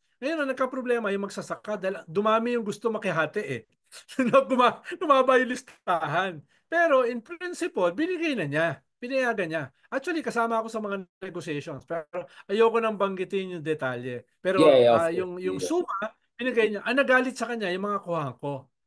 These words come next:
Speaker 1: The Cojanco side galit. Dahil sila yung nagpapatakbo niyan eh. Yung Aquino, a small percentage na lang yung kanilang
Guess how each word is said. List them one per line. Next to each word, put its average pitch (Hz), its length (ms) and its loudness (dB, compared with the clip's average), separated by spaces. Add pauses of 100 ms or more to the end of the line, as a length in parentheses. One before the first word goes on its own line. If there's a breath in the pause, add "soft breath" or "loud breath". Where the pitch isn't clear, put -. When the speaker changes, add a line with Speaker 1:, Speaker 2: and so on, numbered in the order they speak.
(140)
Speaker 1:
The 196 160 -4
Cojanco 214 480 0
side 220 320 0
galit. 165 400 -2 (240 soft breath)
Dahil 294 160 2
sila 294 240 0
yung 285 120 -2
nagpapatakbo 240 600 -2
niyan 214 240 -4
eh. 135 100 -6 (140)
Yung 262 160 -2
Aquino, 269 560 -2 (420 soft breath)
a 151 60 -12
small 254 320 -2
percentage 233 640 -2
na 220 120 -6
lang 226 120 -8
yung 220 100 -12
kanilang 208 320 -6